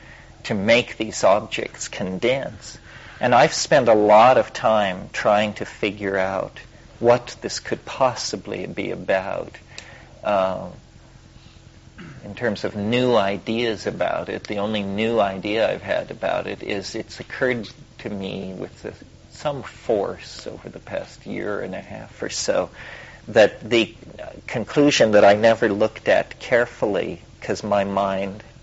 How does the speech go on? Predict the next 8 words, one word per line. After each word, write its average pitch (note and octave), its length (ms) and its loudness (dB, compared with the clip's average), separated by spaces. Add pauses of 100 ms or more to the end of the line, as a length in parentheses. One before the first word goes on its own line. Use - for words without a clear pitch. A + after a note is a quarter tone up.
(120)
tried F#2+ 420 0
to - 120 -8
shy F#2 380 0
away F#2+ 340 -4
from F#2+ 320 -10
it, D#2 120 -12 (580)
was A#2+ 260 2
that G#2 180 0